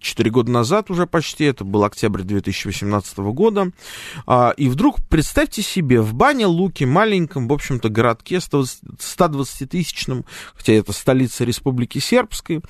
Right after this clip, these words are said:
а, выхожу я утром из отеля, и мне навстречу идёт человек такой не сербской явно внешности, с, в таком худи с надписью «Ель», в очках, седоватый уже,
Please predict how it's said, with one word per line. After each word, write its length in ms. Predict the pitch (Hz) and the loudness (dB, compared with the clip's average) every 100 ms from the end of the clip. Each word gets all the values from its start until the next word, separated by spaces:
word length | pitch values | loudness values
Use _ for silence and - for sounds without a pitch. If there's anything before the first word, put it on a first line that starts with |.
| - - - - | -18 -20 -10 2
а, 280 | 131 127 | 4 4
выхожу 440 | 127 135 196 196 254 | 2 2 0 0 2
я 140 | 180 | 4
утром 380 | 165 160 143 131 | 4 4 2 2
из 100 | 127 | 2
отеля, 480 | 160 - 285 262 202 | 2 0 2 4 4
и 180 | 151 139 | 4 4
мне 320 | 170 254 233 | 4 4 2
навстречу 580 | 165 147 - 202 185 135 | 2 0 -2 -2 -2 -2
идёт 260 | 123 170 | 0 0
человек 480 | - 156 151 214 240 | 0 2 2 2 -2
такой 320 | - - 143 | -6 -2 2
не 140 | 131 208 | 4 4
сербской 540 | - 208 127 - 127 | 4 0 0 -6 -4
явно 340 | 117 120 107 107 | 0 2 2 -4
внешности, 720 | 139 226 - 160 - 127 117 - - - | -2 -4 -4 -8 -6 -6 -6 -10 -18 -14
с, 220 | - - | -12 0
в 280 | 143 135 110 98 | 4 4 2 -2
таком 260 | 131 120 | -2 -2
худи 460 | - - 262 196 156 | -2 2 4 4 2
с 160 | - | 0
надписью 520 | 170 165 - 135 - 113 | 0 0 -2 -8 -2 -2
«Ель», 480 | 117 185 214 202 - _ _ - - - | 4 4 4 -2 -8 _ _ -20 -20 -2
в 80 | 135 | 0
очках, 640 | 127 - 160 196 196 - _ _ - | 0 -2 2 2 0 -10 _ _ -20
седоватый 720 | - - 139 139 147 135 - | -12 -4 2 4 2 0 -2
уже, 380 | 107 101 113 101 | -6 -2 -2 -2